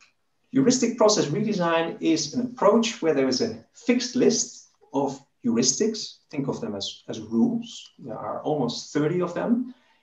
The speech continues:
And each of these rules stems from an earlier experience where this particular rule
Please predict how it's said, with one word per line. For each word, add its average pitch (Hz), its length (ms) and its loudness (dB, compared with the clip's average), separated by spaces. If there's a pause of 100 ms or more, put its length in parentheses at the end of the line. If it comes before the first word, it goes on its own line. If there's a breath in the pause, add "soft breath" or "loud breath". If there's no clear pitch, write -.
(120)
And 143 160 0
each 247 140 6
of 214 140 4
these 156 180 0
rules 190 760 2 (100)
stems 226 760 2
from 139 760 2
an 117 500 -2 (200)
earlier 196 400 6
experience 156 840 -2
where 117 180 -4
this 151 200 -2
particular - 500 -4
rule 151 400 -2